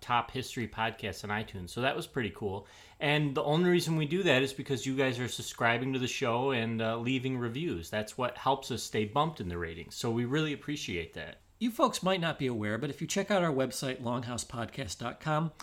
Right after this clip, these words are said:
Speaker 2: we're also kind of part of a network. Eh, we're totally independent podcast, but we're part of a network called Dark Myths. And I would recommend that you check out one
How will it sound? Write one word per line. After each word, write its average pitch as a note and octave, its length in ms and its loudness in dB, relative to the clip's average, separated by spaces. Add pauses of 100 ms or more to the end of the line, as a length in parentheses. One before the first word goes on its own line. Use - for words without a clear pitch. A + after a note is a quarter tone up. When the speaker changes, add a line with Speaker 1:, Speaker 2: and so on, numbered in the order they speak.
(220)
Speaker 2:
we're F3+ 160 8
also C#4 240 6
kind G#3 260 4
of F3+ 140 -2
part F#3 200 6
of C#3 100 4
a C#3 40 4
network. B2 640 0
Eh, A#3+ 80 0
we're C#3+ 160 0
totally A2+ 420 0
independent G#2+ 460 -2
podcast, D3 600 0
but A3 80 -6
we're C4 100 -2
part C4+ 240 4
of F3 80 2
a E3 60 4
network C#3 420 0
called G#2 260 -4
Dark A2 280 -4
Myths. A2 400 -8 (640)
And D3 420 4 (100)
I G3+ 100 6
would A3 140 2
recommend C3+ 440 4
that B2+ 80 -2
you B2+ 80 -4
check - 260 -2
out C3 180 0
one F3 340 2